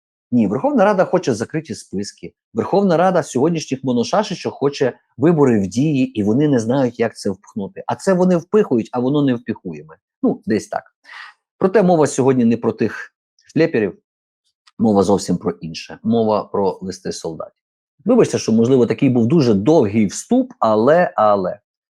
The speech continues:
Пам'ятаєте, політик, «Слуга народу» Дмитро Гурін, нардеп, написав, що у ветеранів не має бути жодних пільг, ніяких безкоштовних проїздів,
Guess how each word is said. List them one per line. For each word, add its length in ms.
Пам'ятаєте, 680
політик, 460
«Слуга 280
народу» 440
Дмитро 540
Гурін, 500
нардеп, 540
написав, 400
що 160
у 20
ветеранів 440
не 120
має 320
бути 300
жодних 460
пільг, 240
ніяких 400
безкоштовних 720
проїздів, 600